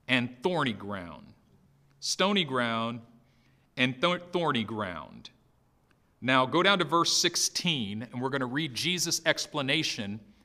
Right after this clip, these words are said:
of the stony ground hearers and the thorny ground hearers. Verse sixteen.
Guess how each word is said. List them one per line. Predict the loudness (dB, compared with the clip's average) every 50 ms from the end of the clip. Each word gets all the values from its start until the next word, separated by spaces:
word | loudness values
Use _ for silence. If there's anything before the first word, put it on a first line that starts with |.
| _ _ -4
of | -4 -4 -2
the | 0
stony | 0 0 0 0 0 0 0 0
ground | -2 0 2 2 4 4 2 0
hearers | 0 0 2 2 2 0 -2 -4 -6 -8 -10 -12 _ _ _ _ _ _ _ 2
and | 4 4 4 4
the | 0 -2
thorny | -2 -2 -2 -2 -2 -2
ground | -2 -2 -2 -2 -2 -2 -4
hearers. | -4 -6 -6 -6 -8 -6
Verse | -4 -4 -2 -2 -2
sixteen. | -2 -2 -2 -4 -4 -2 -4 -4 -4 -8 -12 -18